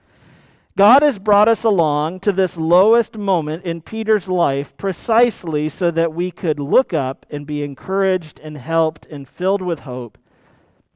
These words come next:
as we look to Jesus, the author and perfecter of Peter's faith, and our faith too.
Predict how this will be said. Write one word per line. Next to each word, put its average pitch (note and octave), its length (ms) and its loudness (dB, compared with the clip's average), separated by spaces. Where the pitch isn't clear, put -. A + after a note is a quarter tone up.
as D#3 180 -8
we D3+ 120 -6
look E3 260 -2
to D#3 140 -10
Jesus, C3 760 -8
the D3+ 140 -6
author D#3 520 -4
and C3+ 200 -10
perfecter C3+ 640 -8
of B2 180 -14
Peter's C3+ 380 -10
faith, A#2 500 -8
and D3+ 160 -6
our C#3 160 -2
faith B2+ 380 -10
too. G#2+ 340 -12